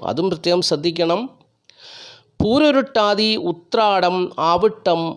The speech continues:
മകം, പൂരം, ഉത്രംകാൽ, ചിങ്ങക്കുറിൽപ്പെട്ട ഉത്രംകാൽ, ഇത്രയും നാളുകാർക്ക് പ്രതികൂലമായ അനുഭവങ്ങൾ അവരുടെ ജീവിതത്തിൽ വന്നു ചേരുവാൻ സാധ്യതയുള്ള ദിവസമാണ് ശനിയാഴ്ച ദിവസം. സൂക്ഷിക്കണം. പ്രതിസന്ധികളിൽ അകപ്പെട്ട് ജീവിതത്തെ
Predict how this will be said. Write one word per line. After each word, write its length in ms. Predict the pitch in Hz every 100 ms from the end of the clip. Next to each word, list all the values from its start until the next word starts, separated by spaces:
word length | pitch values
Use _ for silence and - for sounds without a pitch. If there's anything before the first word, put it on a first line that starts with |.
| -
മകം, 720 | 156 160 170 180 170 165 - -
പൂരം, 420 | 156 151 165 160 165
ഉത്രംകാൽ, 640 | - - 170 156 - 123 113 - -
ചിങ്ങക്കുറിൽപ്പെട്ട 640 | 151 156 165 156 151 151 147
ഉത്രംകാൽ, 480 | 131 143 131 160 - _
ഇത്രയും 300 | 143 185 214
നാളുകാർക്ക് 540 | 208 160 160 165 165 175
പ്രതികൂലമായ 580 | 156 156 196 240 214 185
അനുഭവങ്ങൾ 440 | 156 165 170 170
അവരുടെ 220 | 151 180
ജീവിതത്തിൽ 340 | 156 156 170 170
വന്നു 220 | 147 151
ചേരുവാൻ 300 | 151 151 160
സാധ്യതയുള്ള 480 | - 143 143 151 151
ദിവസമാണ് 520 | 143 139 160 143 160
ശനിയാഴ്ച 380 | - 143 147 147
ദിവസം. 340 | 131 - 214
സൂക്ഷിക്കണം. 920 | - 139 - 127 135 131 143 78 73 _ _ _ _ _ _ _ - - - - _ _ -
പ്രതിസന്ധികളിൽ 680 | 170 180 190 175 180 180 165
അകപ്പെട്ട് 460 | 156 170 170 170
ജീവിതത്തെ 760 | 185 160 165 175 180 190 254